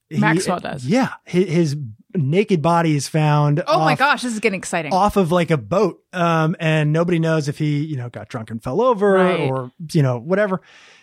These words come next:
Speaker 1: Um, anyway, after that, it was sort of, like, smooth sailing. And then, you know, when,
Speaker 2: <laughs> No
Speaker 1: when
Speaker 2: pun.
Speaker 1: Yeah. And then when, <laughs> when, uh, <laughs> when, um, when Hillary Clinton wanted to write a column, she joined creators and sort of they had their thing.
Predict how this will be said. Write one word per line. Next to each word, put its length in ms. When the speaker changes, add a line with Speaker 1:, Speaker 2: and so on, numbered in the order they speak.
Speaker 1:
Um, 420
anyway, 400
after 300
that, 260
it 40
was 140
sort 200
of, 100
like, 340
smooth 380
sailing. 640
And 100
then, 320
you 60
know, 200
when, 240
Speaker 2:
<laughs> 40
No 160
Speaker 1:
when 100
Speaker 2:
pun. 400
Speaker 1:
Yeah. 300
And 160
then 180
when, 120
<laughs> 1200
when, 300
uh, 360
<laughs> 400
when, 480
um, 640
when 240
Hillary 340
Clinton 420
wanted 260
to 80
write 160
a 60
column, 540
she 200
joined 320
creators 600
and 240
sort 180
of 60
they 120
had 160
their 120
thing. 140